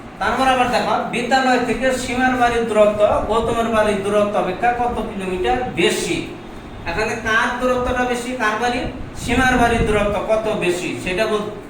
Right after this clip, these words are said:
বের করতে হবে। এখানে প্রশ্ন মতে দেখো যে গৌতমের বাড়ি বিদ্যালয় থেকে আট দশমিক দুই কিলোমিটার, আর বিদ্যালয় থেকে সীমার বাড়ির দূরত্ব আছে নয় কিলোমিটার।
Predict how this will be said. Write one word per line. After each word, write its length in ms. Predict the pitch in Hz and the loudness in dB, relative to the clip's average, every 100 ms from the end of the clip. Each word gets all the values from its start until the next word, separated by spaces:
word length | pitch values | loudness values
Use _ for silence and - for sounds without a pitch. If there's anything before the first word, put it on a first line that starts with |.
| - - - 165 | -16 -16 -12 -4
বের 140 | 175 | -2
করতে 260 | 170 165 147 | 0 -2 -4
হবে। 240 | 127 120 - - - - | -6 -8 -10 -12 -10 -4
এখানে 260 | 226 233 214 | -2 0 2
প্রশ্ন 300 | 214 220 240 | 2 2 0
মতে 180 | 240 | 0
দেখো 380 | 226 185 170 170 | 2 2 0 -2
যে 60 | 170 | -2
গৌতমের 520 | 185 220 233 226 226 | -2 -2 0 0 2
বাড়ি 440 | 214 196 208 - - - - - | 0 0 -2 -4 -8 -12 -14 -6
বিদ্যালয় 480 | 196 214 208 202 | 0 2 4 4
থেকে 220 | 190 180 185 | 2 -2 -4
আট 560 | - 202 208 208 185 | -6 -2 0 0 -2
দশমিক 520 | 185 185 185 196 190 | -4 -4 -4 -4 -4
দুই 180 | 190 202 | -2 -2
কিলোমিটার, 540 | 190 175 139 143 - - - - - - - - | -2 -2 -2 -4 -6 -8 -8 -10 -10 -8 -8 -4
আর 220 | 139 139 - - - - - - - - - - - - - - | -2 -2 -4 -6 -10 -12 -12 -14 -16 -16 -18 -18 -18 -16 -14 -8
বিদ্যালয় 500 | 202 208 247 240 233 | -6 2 2 4 2
থেকে 460 | 202 202 247 - - - - - | 0 0 2 2 -2 -6 -12 -4
সীমার 280 | 214 240 233 | 0 4 4
বাড়ির 360 | 226 226 208 | 4 2 2
দূরত্ব 300 | 208 208 208 | 2 2 2
আছে 240 | 196 180 233 254 | 2 0 -2 -2
নয় 280 | 208 208 208 | 2 4 4
কিলোমিটার। 500 | 208 185 156 123 110 | 2 0 -2 -2 -6